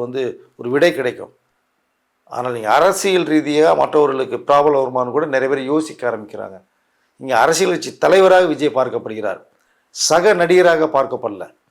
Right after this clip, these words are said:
நம்முடைய தமிழ் திரையுலகத்துல இன்னைக்கு எல்லா பேருடைய ஆதங்கமே விஜய் போயிட்டா மிகப்பெரிய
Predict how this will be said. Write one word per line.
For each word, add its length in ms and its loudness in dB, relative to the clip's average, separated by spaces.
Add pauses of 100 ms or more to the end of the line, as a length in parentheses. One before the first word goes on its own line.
(560)
நம்முடைய 320 -6
தமிழ் 300 -2
திரையுலகத்துல 520 2 (520)
இன்னைக்கு 320 -4
எல்லா 260 4
பேருடைய 280 2
ஆதங்கமே 340 0 (100)
விஜய் 380 0
போயிட்டா 300 2 (500)
மிகப்பெரிய 420 4